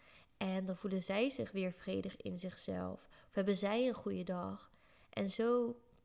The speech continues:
kan je de wereld wel een stukje beter maken en helpen. Ik heb het veel in deze podcast over zelfliefde. En zelfliefde is, ja, voor jezelf. Alleen zelfliefde is ook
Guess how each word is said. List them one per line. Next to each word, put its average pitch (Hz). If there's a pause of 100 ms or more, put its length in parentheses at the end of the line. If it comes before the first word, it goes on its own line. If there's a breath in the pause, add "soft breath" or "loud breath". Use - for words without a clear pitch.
(120)
kan 233
je 262
de 254
wereld 214
wel 196 (560)
een 196
stukje -
beter 185
maken 185 (100)
en 185
helpen. 190 (360 loud breath)
Ik 208
heb 233
het 190
veel 202
in 202
deze 202
podcast 190
over 190
zelfliefde. 220 (480 loud breath)
En 196
zelfliefde 214
is, 185
ja, 185
voor 190
jezelf. 180 (1080 soft breath)
Alleen 208
zelfliefde 208
is -
ook 202